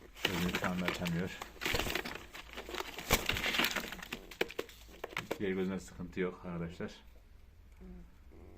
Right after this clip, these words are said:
Tek tarafta bir sıkıntısı var. Ciğer kaynaklı bir sorun.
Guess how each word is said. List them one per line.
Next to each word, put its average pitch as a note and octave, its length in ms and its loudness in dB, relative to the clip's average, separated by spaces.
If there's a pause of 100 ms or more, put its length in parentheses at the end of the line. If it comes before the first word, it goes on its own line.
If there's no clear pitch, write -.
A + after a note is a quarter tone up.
(400)
Tek - 200 -8
tarafta E2+ 420 0 (680)
bir G2 120 -4
sıkıntısı - 640 -6
var. - 240 0 (1300)
Ciğer F#2 220 4
kaynaklı F2 320 2
bir E2 60 0
sorun. F#2 360 0